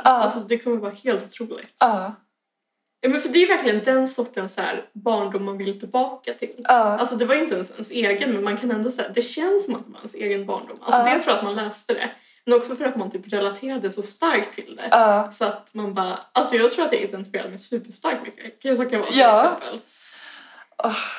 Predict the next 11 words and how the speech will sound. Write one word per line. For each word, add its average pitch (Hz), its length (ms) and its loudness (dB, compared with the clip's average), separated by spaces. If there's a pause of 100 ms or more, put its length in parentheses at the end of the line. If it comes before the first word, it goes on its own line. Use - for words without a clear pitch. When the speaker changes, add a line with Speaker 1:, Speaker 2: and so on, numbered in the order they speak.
(140)
Speaker 1:
ja, 226 120 4
det 214 260 0
är 196 40 0
min 196 240 -2
favorit, 185 600 -6 (280)
eh, 180 300 -2
film, 196 640 -8 (100)
tror - 120 -10
jag 208 140 -6
också. - 400 -10 (180)
Speaker 2:
Mm. 208 520 0